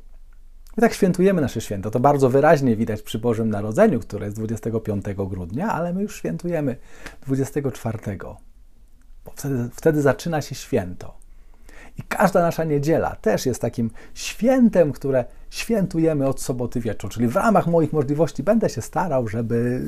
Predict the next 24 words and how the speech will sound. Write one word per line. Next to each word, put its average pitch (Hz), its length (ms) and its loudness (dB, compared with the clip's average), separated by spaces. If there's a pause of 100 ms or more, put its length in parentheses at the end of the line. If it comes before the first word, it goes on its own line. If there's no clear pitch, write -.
(300)
no, 214 120 -2
to - 120 -4
wszystko - 280 -8
się - 100 -10
pokazywało 170 680 -4 (540)
w - 80 -12
sobotę 117 440 -4 (480)
wieczorem. 90 880 -6
Więc 104 160 -10
jak 98 120 -8
ktoś - 140 -8
chce - 160 -10
szybciej, 139 760 -4
zanim 113 400 -4
tam 110 260 -8
na 107 120 -4
tych - 200 -8
Facebookach 107 560 -6
wszystko - 320 -12
poumieszczam, 104 680 -10
to 101 100 -12
może 98 320 -10
zajrzeć 98 360 -10
bezpośrednio 104 840 -10